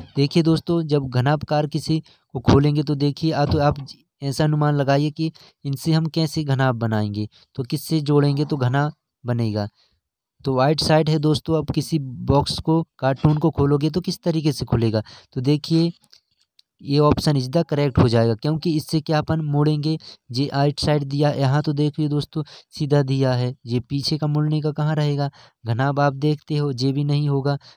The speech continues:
तो क्या हो जाएगा? ये option is the correct हो जाएगा। फिर नेक्स्ट क्या है? सिक्सटी नाइन, एक घनाकार, घनाभाकार बॉक्स को ऊपर से देखने में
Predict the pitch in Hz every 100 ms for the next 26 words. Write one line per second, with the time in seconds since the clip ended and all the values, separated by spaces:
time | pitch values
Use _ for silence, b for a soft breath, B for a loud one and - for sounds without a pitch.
0 | _ 135 139 131 131 131 127 143 - 139
1 | 127 - 127 113 110 156 170 107 123 -
2 | 110 113 107 101 98 95 _ _ - 123
3 | 143 151 - 156 151 160 180 _ _ _
4 | _ _ _ _ _ _ B B - 139
5 | - - 165 135 113 104 b b b b
6 | _ _ _ 143 165 185 180 _ - 175
7 | _ 123 117 113 120 147 165 147 147 156
8 | 160 _ 120 139 147 151 147 147 b b
9 | _ 117 123 147 - 160 147 139 151 151
10 | 151 - 131 135 143 147 143 143